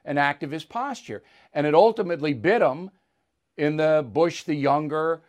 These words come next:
story that about the National Guard turned out to be bogus, and then Rather was humiliated. But Rather was a partisan. I worked for him. I know. I was at C B S. All right? I know that he, he wore his liberalism on the sleeve,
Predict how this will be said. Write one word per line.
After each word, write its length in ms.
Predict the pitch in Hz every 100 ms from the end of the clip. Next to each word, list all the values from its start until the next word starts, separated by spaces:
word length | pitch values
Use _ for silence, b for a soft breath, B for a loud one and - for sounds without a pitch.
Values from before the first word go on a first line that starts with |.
| _
story 640 | - - 202 233 226 185
that 260 | 180 170 -
about 260 | 131 135 143
the 60 | 143
National 380 | 139 143 151
Guard 260 | 131 127 135
turned 160 | 151 143
out 80 |
to 60 | 143
be 100 | 139
bogus, 480 | 117 98 113 160 147
and 160 | 143
then 140 | 135 135
Rather 260 | 110 113
was 200 | 127 139
humiliated. 600 | - 202 285 139 71 - _ _ _ _ _ -
But 140 | 151
Rather 420 | 143 185 285 247 180
was 180 | 165
a 60 | -
partisan. 500 | - 240 302 - 131
I 120 | 139
worked 340 | 262 277 302 -
for 240 | 139 113
him. 100 | 101
I 160 | 143 220
know. 260 | 247 294
I 180 | 127 175
was 180 | 233 185
at 160 | 262
C 160 | - 208
B 180 | 113 107
S. 340 | 80 - - _ _ _ _ _
All 80 | 110
right? 220 | 120 196
I 160 | 151 202
know 440 | 247 247 277 156
that 160 | 120 120
he, 120 | 170 190 156
he 340 | 156 175 180 _ _ _ -
wore 300 | 131 185 202
his 140 | 143
liberalism 680 | 156 190 202 190 175 165 156
on 160 | 143
the 80 | 123
sleeve, 560 | - 123 110 101 196